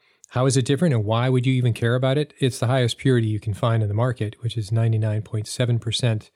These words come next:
caprylic acid triglyceride. And by the way, that's backed up by a certificate of analysis. It's not just me making up these numbers. But I think the bigger story behind our C eight M C T oil is not only that it is the most efficient way for you to create ketones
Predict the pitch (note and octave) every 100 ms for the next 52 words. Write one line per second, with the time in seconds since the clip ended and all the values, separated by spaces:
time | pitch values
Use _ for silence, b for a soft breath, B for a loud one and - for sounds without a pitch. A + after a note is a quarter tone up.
0 | _ _ _ - A#2 C3+ A#2+ A2+ A2 A#2
1 | A2 A#2 A#2 B2 - G#2 A2 G3 D#3 C#3+
2 | C3 A#2+ G#2+ G2+ b - B2+ - A#2+ A#2
3 | A#2+ A2 A2 A2 - B2 B2+ A2+ A2+ G#2
4 | G#2+ G#2 G2+ - G2+ - A2+ A#2 A2 -
5 | A#2+ - A#2+ A2 A#2 A2 A2 G#2+ - G#2
6 | A2+ G#2+ G2+ F#2+ b b b b b b
7 | b b b G3+ F#3+ - C4 C3+ A#2+ E3+
8 | C#3 - B2 B2 C#3 D#3 B2 - A#2+ B2+
9 | D3 D#3+ - _ _ _ - B2+ A#2+ -
10 | C3 C3 B2 C3 - C3+ C3 C3 C3 D3
11 | D#3 _ _ _ _ _ _ _ _ _
12 | - B2 C#3+ E3 D#3 C#3 C3+ B2 B2 A#2
13 | A#2+ A#2+ A#2 A2 - A#2 A#2+ B2 C3+ -
14 | B2 A#2 A2 A#2 A#2+ A#2 G#2+ - A#2+ A#2
15 | A2+ A2+ - A3+ - A#2+ G2 G#2 -